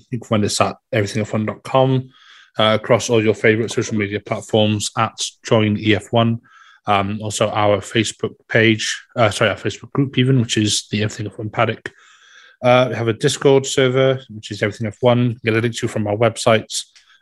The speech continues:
our YouTube channel, Everything F one, and finally, the Everything F one podcast, which is available on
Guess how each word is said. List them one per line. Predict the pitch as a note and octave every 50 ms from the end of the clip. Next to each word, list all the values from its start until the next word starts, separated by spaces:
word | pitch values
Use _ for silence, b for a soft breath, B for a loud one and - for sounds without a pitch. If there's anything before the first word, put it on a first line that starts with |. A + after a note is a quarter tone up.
| b -
our | G#2+ G2+ G2+
YouTube | A2 C3+ B2+ - - C3 B2
channel, | - C#3 B2+ B2+ B2 B2 B2+ B2 A#2
Everything | G#2+ G2+ - - G2+ G2
F | F#2+ - _
one, | A#2 A2+ A2 A2 A2+ A2+ A2 b b b b b b _
and | A2 A2 G#2+ G#2
finally, | - - D#3 D3 B2+ A2+ B2+ B2 B2 A#2 - -
the | A#2+ A2 - -
Everything | A#2 A2+ A2+ A2+ - A#2+ A2
F | G#2 -
one | - A#2 G#2+
podcast, | - - A#2+ A2+ - - G2 F#2+ - - -
which | - - -
is | G2 F#2+
available | G2+ A2 G#2+ G2+ G#2 G2 A2 A2 G#2 G#2 G2+ B B B B B B B _
on | A2 G#2+ G#2 G2+ G2 G2 G2+ G2 G2+ G2+ G2+ G2 -